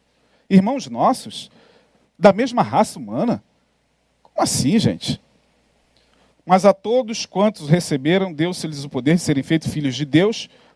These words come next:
por adoção. Aqui, João está falando que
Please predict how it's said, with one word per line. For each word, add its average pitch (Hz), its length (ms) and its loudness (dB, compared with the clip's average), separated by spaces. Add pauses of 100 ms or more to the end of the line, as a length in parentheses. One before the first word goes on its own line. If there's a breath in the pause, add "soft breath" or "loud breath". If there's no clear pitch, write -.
por 285 120 4
adoção. 285 680 -2 (2500)
Aqui, 190 580 4 (260)
João 190 240 -4
está 226 180 -2
falando 170 580 -2 (340 soft breath)
que - 160 -2